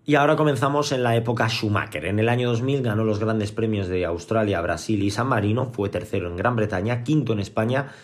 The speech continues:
ganó nuevamente en Europa, se retiró en el Gran Premio de Mónaco, ganó en Canadá, se retiró en Francia, Austria y Alemania,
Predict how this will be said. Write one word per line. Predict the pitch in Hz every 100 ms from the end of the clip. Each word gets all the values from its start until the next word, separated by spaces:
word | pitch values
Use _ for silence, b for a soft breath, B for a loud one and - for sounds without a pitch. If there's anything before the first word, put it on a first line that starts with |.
| B
ganó | 113 113 117 131
nuevamente | 123 117 110 110 107
en | 110
Europa, | 104 104 104 123
se | 120
retiró | 90 92 101
en | 101
el | 95
Gran | 110 101
Premio | 110 107
de | 101
Mónaco, | 95 98 107
ganó | 110 90 110
en | 104 90
Canadá, | 135 104 92 107 120 B B -
se | -
retiró | 120 117 113
en | 117
Francia, | 117 120 113 104
Austria | 113 113 90
y | 101
Alemania, | 120 110 101 101 107 120